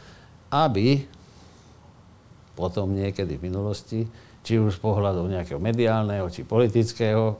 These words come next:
by sa to obnovilo a nemohlo by sa dospieť záveru, že niečo sa tu opomenulo,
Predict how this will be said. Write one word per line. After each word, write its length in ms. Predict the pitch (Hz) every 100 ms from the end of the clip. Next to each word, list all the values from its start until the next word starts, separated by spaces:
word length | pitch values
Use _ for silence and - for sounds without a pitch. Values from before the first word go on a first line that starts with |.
| - -
by 200 | 76 101
sa 120 | 98
to 120 | 87
obnovilo 680 | - 101 101 117 131 131 139 139 - - -
a 80 | -
nemohlo 360 | 110 120 110
by 120 | 107 113
sa 120 | 95
dospieť 360 | 95 110 98 82
záveru, 340 | 107 107 101
že 120 | 95
niečo 320 | 92 104 101
sa 160 | 95 101
tu 120 | -
opomenulo, 800 | 65 107 131 117 113 107 104 101